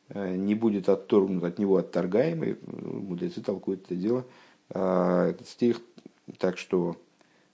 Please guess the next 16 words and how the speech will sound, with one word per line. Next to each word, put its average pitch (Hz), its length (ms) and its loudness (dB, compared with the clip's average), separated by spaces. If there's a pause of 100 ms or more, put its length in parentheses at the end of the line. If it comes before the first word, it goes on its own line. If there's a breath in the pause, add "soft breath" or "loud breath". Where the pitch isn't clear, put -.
(120)
э, - 280 -8 (140)
полностью 107 540 8
отторгнутого 92 640 6
от 87 100 2
Всевышнего 120 380 2
не 95 120 2
бывает. 95 460 4 (300)
Т-, - 120 -6
такой 98 280 0
ситуации 107 520 4
нет. 95 280 0
Что - 180 4
бы 101 120 4
человек 85 360 4
ни 87 100 0
натворил, 98 560 2